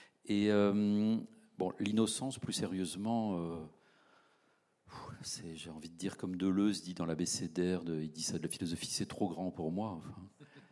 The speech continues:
mais il le dit avec un tel sourire d'enfant, « C'est trop grand pour moi. » Un appétit, euh, un amour gourmand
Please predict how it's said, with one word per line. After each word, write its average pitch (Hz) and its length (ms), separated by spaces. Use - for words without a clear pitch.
mais 95 160
il 90 100
le 98 120
dit 117 180
avec 98 200
un 98 80
tel 107 260
sourire 104 420
d'enfant, « 98 500
C'est - 180
trop - 240
grand 101 260
pour 90 180
moi. » 92 220
Un 87 100
appétit, - 640
euh, 90 180
un 87 160
amour 101 640
gourmand 101 600